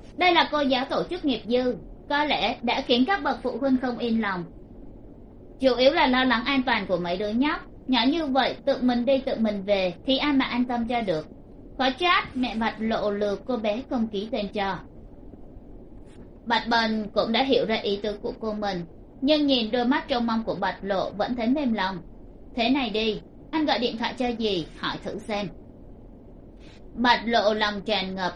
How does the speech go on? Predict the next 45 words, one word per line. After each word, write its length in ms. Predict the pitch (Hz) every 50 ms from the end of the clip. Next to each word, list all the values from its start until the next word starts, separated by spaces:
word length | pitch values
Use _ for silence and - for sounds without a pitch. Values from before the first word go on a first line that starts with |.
| -
hy 180 | 220 226 226 220
vọng 360 | 208 214 180 156 175 175 170 -
ký 160 | 185 185 185
thác 340 | - 247 240 254 285 285 -
tại 160 | 247 156 -
chiếc 200 | - 277 269 -
di 120 | 269 269
động 180 | 226 220 - - 220
trong 160 | 240 240 240
tay 160 | 240 247 240 233
Bạch 240 | 220 185 - -
Bân, 280 | 190 202 208 208 202 175 160 - - - - - - -
ngoái 320 | 233 247 240 233 247 285
nhìn 320 | 339 370 359 311 269 233 226
theo 120 | 247 240 -
anh 180 | - 240 220 226
cô 100 | 226 226
bé 160 | 208 208 208
ra 160 | 240 285 277
ngoài 240 | 262 254 247 220 185 - -
sân 180 | 226 214 208
bấm 180 | 202 185 214 247
điện 180 | 269 254 - -
thoại. 280 | 208 208 190 170 147 - - - - - - - - - - -
Đinh 240 | - 254 233 240
Hạo 300 | 240 233 160 156 180 185
nhân 340 | 185 196 214 208 196 196 190 180
cơ 80 | 208 202
hội 180 | 202 202 - -
khuyên 220 | - 208 196 196 190
nhủ, 260 | 175 - - - 214 254 - - - - - - - - - -
"Bạch 260 | 233 226 214 - -
Lộ, 260 | 208 185 175 185 - - - - - - - - -
không 120 | 349 339 330 330
cần 180 | 311 269 247
giải 160 | 226 190 156 165
đấu 180 | 196 190 190
nào 360 | 240 254 294 285 254 220 190 180 -
cũng 200 | - - 202 240
bắt 160 | 262 349 320
buộc 200 | 262 277 226 -
phải 140 | - - -
tham 220 | - 240 240 233
gia 160 | 220 233 226 208
đâu, 300 | 220 214 214 214 190